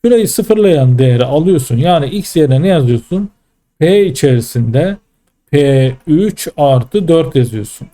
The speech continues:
Artı dört yazıyorsun. O da eşittir ne? P dokuz ediyor. P dokuz. E, buradan P üç kaça eşit ediyor? Evet, beşe eşit oluyor, değil mi P üç?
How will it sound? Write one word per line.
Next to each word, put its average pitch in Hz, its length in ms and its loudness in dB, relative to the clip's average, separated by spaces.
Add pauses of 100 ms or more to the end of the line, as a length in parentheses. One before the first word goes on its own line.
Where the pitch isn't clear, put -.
Artı 131 440 -4
dört 131 220 0 (520)
yazıyorsun. 131 420 0
O 175 140 -2
da 185 60 2
eşittir 160 420 -2
ne? 202 200 0
P 202 460 -2 (600)
dokuz 147 340 0
ediyor. 110 260 -6 (480)
P 120 220 -6
dokuz. 120 260 -8 (440)
E, 175 120 0
buradan 208 320 0
P 185 160 2
üç 190 240 -4
kaça 151 260 0
eşit 139 320 -2
ediyor? 120 440 -2 (1160)
Evet, 120 160 -2 (200)
beşe 156 320 0
eşit - 260 -4
oluyor, 135 280 -8
değil 202 140 -2
mi 127 180 -2
P 117 100 -8
üç? - 240 -14